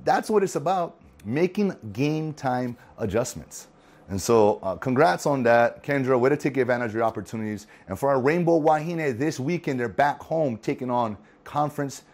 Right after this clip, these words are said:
play against U C Irvine and U C San Diego. So, uh, looking forward to that. Let's go Bows!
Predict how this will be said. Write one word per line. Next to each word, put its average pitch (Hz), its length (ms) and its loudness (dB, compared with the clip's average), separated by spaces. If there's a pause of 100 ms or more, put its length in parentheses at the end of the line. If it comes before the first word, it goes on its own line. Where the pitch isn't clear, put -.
(140)
play 131 240 4
against 107 360 -8
U 107 220 -4
C 143 240 -4
Irvine 117 500 0 (300)
and 95 300 -6
U 107 240 0
C 110 400 -4
San 104 260 -2
Diego. 92 420 0
So, 90 380 -2 (320)
uh, 98 160 2
looking 113 260 -2
forward 135 340 4
to 123 120 0
that. 131 440 4 (500)
Let's 127 520 0 (320)
go 110 460 2 (1300)
Bows! 139 720 2